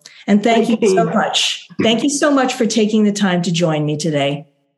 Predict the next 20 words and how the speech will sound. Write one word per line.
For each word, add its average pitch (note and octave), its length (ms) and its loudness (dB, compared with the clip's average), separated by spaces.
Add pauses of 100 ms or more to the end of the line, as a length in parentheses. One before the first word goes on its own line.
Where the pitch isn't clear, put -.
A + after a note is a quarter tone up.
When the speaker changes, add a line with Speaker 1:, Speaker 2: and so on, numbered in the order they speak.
(580)
Speaker 2:
Great G#3 280 2
to A#3 40 0
be G3 120 2
here. A#2 280 -4 (880)
Speaker 1:
So B3 200 0
to B3+ 100 2
begin, F3 600 0 (420)
in C4 160 4
your D#4 140 2
literature, A#3 520 0
you E3 160 0
stress C4 480 -2
the C4+ 140 0
importance G3+ 580 -2
of F3+ 160 -2
early E3+ 320 0
intervention D#3+ 640 0
in D#3 100 -4
terms F#3+ 440 0
of E3 240 -2